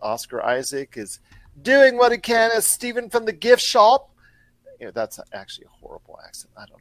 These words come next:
even know why. I, and, you know, I know his accent has been for much debate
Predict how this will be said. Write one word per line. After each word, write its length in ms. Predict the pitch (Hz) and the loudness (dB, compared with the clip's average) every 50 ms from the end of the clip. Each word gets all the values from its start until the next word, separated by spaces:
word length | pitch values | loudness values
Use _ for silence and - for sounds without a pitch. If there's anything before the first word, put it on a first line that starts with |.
| _ 95 | _ _
even 160 | 92 95 _ | _ _ _
know 60 | 98 | -20
why. 120 | 101 101 | -18 -12
I, 160 | 95 123 151 - - | -8 -8 -8 -8 -8
and, 280 | 165 151 160 160 160 | -12 -12 -12 -14 -12
you 60 | 165 165 | -6 -4
know, 160 | 175 170 170 | -2 -2 0
I 140 | - 170 170 | 0 -2 -2
know 180 | 170 175 175 | -2 -2 -4
his 240 | 180 160 160 156 - | -4 -4 -6 -10 -8
accent 500 | - - 147 151 147 - - 147 135 - | -4 -4 -2 -2 -4 -6 -10 -12 -14 -14
has 260 | 135 120 131 120 - | -12 -12 -12 -12 -14
been 340 | _ - 127 120 113 117 _ _ _ | _ -14 -14 -14 -14 -18 _ _ _
for 380 | 131 127 117 113 113 110 - _ | -16 -14 -12 -12 -12 -14 -16 _
much 360 | 120 123 139 139 - - - | -12 -10 -10 -8 -10 -12 -16
debate 480 | - 101 80 - 117 110 98 92 87 | -18 -20 -14 -10 -10 -10 -10 -12 -14